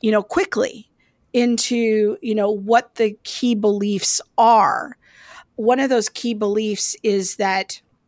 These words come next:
yes, race is a social construct, point of agreement, but then r-, critical race theor-, theorists go on to say skin color is an essential part of the human person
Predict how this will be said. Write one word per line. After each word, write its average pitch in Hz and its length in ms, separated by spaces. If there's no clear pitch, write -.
yes, 202 720
race 226 520
is 220 180
a 214 60
social 202 440
construct, - 1040
point 220 220
of 220 80
agreement, 196 500
but 233 200
then 247 240
r-, 208 80
critical 302 380
race 226 280
theor-, 208 380
theorists 208 320
go 196 180
on 220 260
to 233 120
say 202 200
skin 311 460
color 196 540
is 247 400
an 214 160
essential 262 640
part 247 500
of 202 140
the 208 80
human 202 580
person 196 840